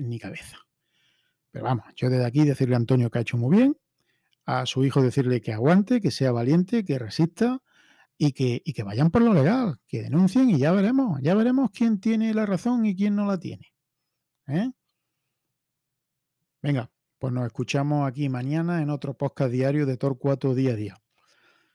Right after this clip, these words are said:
Voy a ver si termino una serie que he empezado hoy, pero no me está gustando. Se llama Yellow Jacket. Es de un equipo de fútbol femenino que, que tiene un accidente en un avión.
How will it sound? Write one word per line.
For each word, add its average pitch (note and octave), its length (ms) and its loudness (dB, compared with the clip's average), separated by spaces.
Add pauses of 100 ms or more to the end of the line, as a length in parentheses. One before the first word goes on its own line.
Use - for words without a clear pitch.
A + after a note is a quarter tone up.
(960)
Voy C#3 260 0
a D3 60 2
ver D3 100 0
si C#3 100 -4
termino D3 380 0
una C#3 160 -2
serie C#3 280 -4
que B2+ 40 -4
he C#3 40 0
empezado B2+ 340 -4
hoy, E3 100 0
pero C#3 140 -4
no C3 80 0
me C3 80 0
está B2 160 -2
gustando. G#2+ 480 -8 (400)
Se - 120 -14
llama B2 580 -4
Yellow A#2+ 260 0
Jacket. D3+ 420 2 (1200)
Es D3 100 4
de C3+ 60 4
un C#3+ 80 6
equipo C3+ 320 2
de B2+ 80 2
fútbol B2 600 0
femenino B2+ 600 -2
que, A2 520 -8
que - 80 -18
tiene B2+ 140 -8
un B2+ 40 -4
accidente B2 320 -4
en A#2 60 -2
un A#2 80 -2
avión. D3+ 380 2